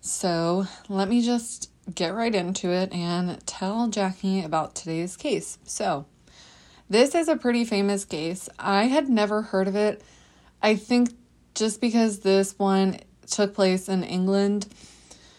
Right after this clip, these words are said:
across the pond, and it was in two thousand seven, so I guess I wasn't consuming as much true <laughs> crime in two thousand seven as I am now,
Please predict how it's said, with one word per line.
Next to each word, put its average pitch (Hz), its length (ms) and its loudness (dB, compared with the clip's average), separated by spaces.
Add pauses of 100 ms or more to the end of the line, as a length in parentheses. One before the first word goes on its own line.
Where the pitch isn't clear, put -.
(100)
across 240 420 2
the 247 120 -4
pond, 190 680 4
and 180 580 -2 (360)
it 202 120 8
was 202 220 4
in 220 80 4
two 208 180 -2
thousand 190 400 2
seven, 160 540 -2
so 165 400 2 (400)
I 208 80 2
guess 196 220 2
I 196 80 6
wasn't 185 380 0
consuming 185 640 2
as 175 180 -4
much 175 300 -4
true 196 240 0
<laughs> 196 100 -6
crime 185 320 8
in 185 120 4
two 202 120 4
thousand 202 540 2
seven 170 320 2
as 190 180 2
I 175 120 4
am 160 200 0
now, 165 440 0